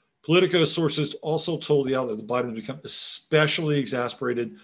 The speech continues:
that his poll numbers have sunk below his predecessor, Donald Trump's, to whom Biden repeatedly refers to in private as the worst president in history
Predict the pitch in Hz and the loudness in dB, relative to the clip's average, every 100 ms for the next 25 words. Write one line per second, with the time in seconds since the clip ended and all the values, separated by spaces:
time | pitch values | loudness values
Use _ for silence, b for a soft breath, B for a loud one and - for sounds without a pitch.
0 | B B B B B _ - 113 - 147 | B B B B B _ -6 -6 2 4
1 | 143 135 131 123 110 135 117 123 110 104 | 4 2 -2 -4 -4 -4 -4 -4 -4 -2
2 | 139 127 - 117 117 110 104 104 - 143 | -4 -4 -4 -6 -8 -8 -8 -8 -2 -2
3 | 123 - 110 107 117 107 - 156 143 139 | -2 -6 -8 -6 -6 -8 -4 -2 0 0
4 | 143 - - 143 117 104 135 135 143 120 | 0 0 0 0 -2 -2 0 0 0 0
5 | 110 - b b b b b - 117 135 | -2 -6 b b b b b -6 2 4
6 | 135 - 131 123 110 98 90 143 - 147 | 2 0 -2 -2 -6 -6 -2 -2 0 0
7 | 143 139 | 0 -2